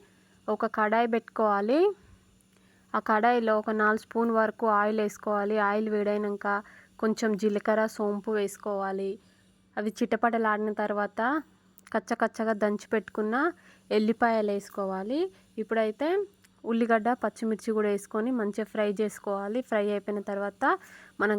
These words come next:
కడిగి పెట్టుకున్న డ్రై ఫిష్ వేసుకోవాలి. డ్రై ఫిష్‌ని కూడా లో ఫ్లేమ్లో పెట్టుకొని చాలాసేపు ఫ్రై చేయాలండి. ఇలా చేస్తే అసలు నీసు స్మెల్లే రాదు, చాలా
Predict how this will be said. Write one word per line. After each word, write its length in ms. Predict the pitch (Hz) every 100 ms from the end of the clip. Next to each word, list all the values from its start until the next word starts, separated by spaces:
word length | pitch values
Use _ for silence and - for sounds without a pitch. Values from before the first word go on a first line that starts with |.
| 220
కడిగి 260 | 208 220 220
పెట్టుకున్న 400 | 214 - 208 220 208
డ్రై 120 | 208 208 226
ఫిష్ 180 | 214 214
వేసుకోవాలి. 600 | 196 - 208 196 196 294 453 427 _ - - _ _ _ _ _ - _ _ _ _ _ 214
డ్రై 160 | 233 254
ఫిష్‌ని 320 | 254 - 247 220
కూడా 180 | 240 330 392 - - 220
లో 80 | 226 240
ఫ్లేమ్లో 340 | 254 233 226 214
పెట్టుకొని 500 | 208 - 220 214 285 427 453 - 240
చాలాసేపు 680 | 202 220 254 254 220 311 302
ఫ్రై 180 | 240 220 220
చేయాలండి. 520 | 220 214 202 208 214 247
ఇలా 120 | 214 202
చేస్తే 360 | 214 214 - 320 403 - - - 214
అసలు 280 | 226 220 294 370 - - 214 220
నీసు 320 | 240 - 262
స్మెల్లే 420 | - 220 220 226 254 233
రాదు, 260 | 208 220 294 -
చాలా 320 | 202 196 233